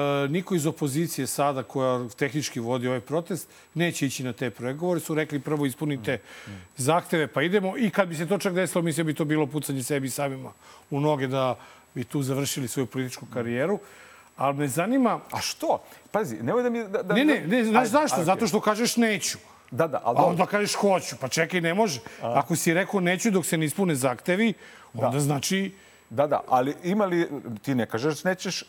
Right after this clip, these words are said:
Speaker 2: nećeš ni na kakve razgovore.
Speaker 1: Ne, ne,
Speaker 2: Nego
Speaker 1: naravno.
Speaker 2: kažeš, nego kažeš ovako,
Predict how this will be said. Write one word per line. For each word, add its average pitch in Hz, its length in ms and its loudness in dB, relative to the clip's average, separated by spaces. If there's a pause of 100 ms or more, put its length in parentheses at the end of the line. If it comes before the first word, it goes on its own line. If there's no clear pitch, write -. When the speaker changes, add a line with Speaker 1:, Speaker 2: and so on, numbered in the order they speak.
Speaker 2:
nećeš 170 340 -4
ni 180 160 0
na 127 100 2
kakve 113 280 -2
razgovore. 85 480 -4
Speaker 1:
Ne, 156 240 0
ne, 185 120 0
Speaker 2:
Nego 139 140 2
Speaker 1:
naravno. 175 260 2
Speaker 2:
kažeš, 127 240 -2 (200)
nego 120 180 2
kažeš 170 300 2
ovako, 107 360 0